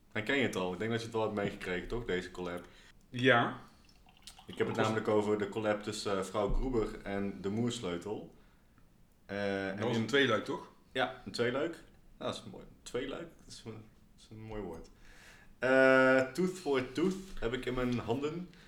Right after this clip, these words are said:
Speaker 1: En, eh, daar hoort natuurlijk Eye for an Eye. Daar begin je eigenlijk mee. Eye for an Eye, Tooth for Tooth. Eh, de Eye for an Eye laten we lekker staan. Misschien voor, eh, wat later. Of een ander moment. Eh, ik vond Tooth for Tooth vond ik wat interessanter om, eh, eigenlijk te gaan gebruiken.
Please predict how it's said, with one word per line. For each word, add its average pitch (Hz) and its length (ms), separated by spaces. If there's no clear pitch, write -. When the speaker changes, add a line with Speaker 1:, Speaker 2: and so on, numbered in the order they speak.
Speaker 1:
En, 113 320
eh, 110 80
daar 120 100
hoort 127 120
natuurlijk 113 400
Eye 107 200
for 98 240
an 98 180
Eye. 120 180
Daar 95 140
begin 95 200
je 101 60
eigenlijk 101 340
mee. 113 100
Eye 95 200
for 101 180
an 98 100
Eye, 95 80
Tooth 98 180
for 92 180
Tooth. 110 240
Eh, - 0
de 101 80
Eye 113 200
for 113 100
an 110 80
Eye 117 140
laten 107 140
we - 60
lekker - 180
staan. 165 360
Misschien 101 280
voor, 98 260
eh, 98 200
wat 95 120
later. 135 340
Of 95 120
een 90 80
ander 98 200
moment. 120 420
Eh, 110 540
ik 107 100
vond 120 180
Tooth 131 200
for 107 240
Tooth 117 200
vond 101 260
ik 95 60
wat 95 140
interessanter 95 520
om, 90 160
eh, 87 300
eigenlijk 85 480
te - 80
gaan 82 180
gebruiken. 78 400